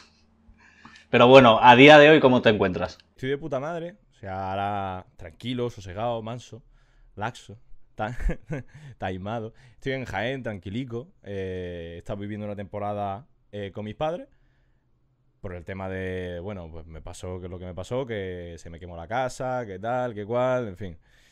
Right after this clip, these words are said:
Speaker 2: Eh, he estado unos meses viviendo con mis padres y ahora, pues, por fin he cogido y me he ido con un amigo a un pisillo aquí en Jaén.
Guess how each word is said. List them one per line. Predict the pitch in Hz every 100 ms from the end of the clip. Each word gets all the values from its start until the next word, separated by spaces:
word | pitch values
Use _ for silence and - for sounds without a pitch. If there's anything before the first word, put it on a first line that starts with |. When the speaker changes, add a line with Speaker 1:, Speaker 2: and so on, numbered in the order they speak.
| _ _
Speaker 2:
Eh, | - 95 95 92 90
he |
estado | 87 107 101 104 101
unos | 101 101 101 101
meses | 104 104 104
viviendo | 104 104
con | 104
mis | 104
padres | 123 131 156 143
y |
ahora, | 101 98 104 101
pues, | 104 95
por | - 87
fin | - 101 123
he | 95
cogido | 95 110 120
y | 139
me | 95
he |
ido | 90 90
con | 95
un | 98
amigo | 98 101 98 98 101 _ _ _
a | -
un | 101
pisillo | 104 104 113 110
aquí | 107
en |
Jaén. | - 107 151